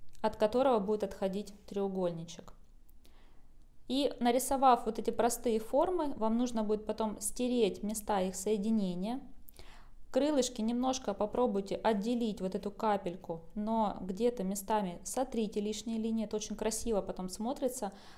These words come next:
А, такая получается живая линия, очень живописная. И сами лапки — это своего рода такие ромбики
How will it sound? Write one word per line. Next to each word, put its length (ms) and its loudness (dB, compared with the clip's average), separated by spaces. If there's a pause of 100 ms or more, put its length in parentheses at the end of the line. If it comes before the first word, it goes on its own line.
(100)
А, 160 0
такая 200 -4
получается 420 0
живая 440 4
линия, 480 0
очень 220 -6
живописная. 680 -4 (460)
И 80 -2
сами 320 8
лапки — 540 2 (280)
это 520 4
своего 520 4
рода 380 4
такие 300 0
ромбики 760 2